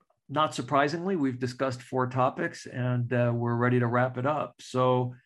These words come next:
uh, thank you for listening to our podcast. And under the leadership of co-editors-in-chief,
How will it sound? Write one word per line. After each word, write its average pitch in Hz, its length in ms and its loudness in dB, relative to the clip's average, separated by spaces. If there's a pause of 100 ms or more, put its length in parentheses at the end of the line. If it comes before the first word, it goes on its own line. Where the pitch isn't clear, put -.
(340)
uh, 127 100 0
thank 135 300 0
you 135 160 2
for 123 520 2
listening 123 380 -2
to 123 100 -6
our 120 140 -4
podcast. 131 680 -2 (580)
And 160 480 0 (1000)
under 151 240 2
the 143 120 2
leadership 170 580 2
of 123 180 -4
co-editors-in-chief, 135 1200 0